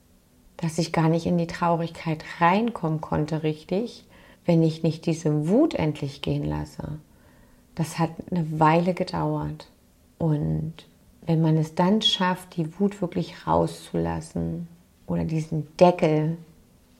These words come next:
von diesem Topf zu nehmen, dann kommen halt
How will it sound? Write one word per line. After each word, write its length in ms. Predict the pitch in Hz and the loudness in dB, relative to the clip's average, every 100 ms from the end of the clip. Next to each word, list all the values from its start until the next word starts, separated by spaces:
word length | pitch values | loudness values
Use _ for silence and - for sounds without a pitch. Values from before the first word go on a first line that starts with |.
| _ _ | _ _
von 300 | - 180 180 | -8 -2 2
diesem 320 | 180 175 185 | 2 2 0
Topf 400 | 185 196 196 - | 0 0 0 -2
zu 220 | - - 160 | -16 -8 -4
nehmen, 500 | 156 151 156 170 160 - _ _ - | -4 -4 -6 -8 -10 -18 _ _ -4
dann 240 | 160 160 | 0 2
kommen 320 | 170 175 165 | 0 -2 -2
halt 300 | 170 165 165 | 0 -2 -4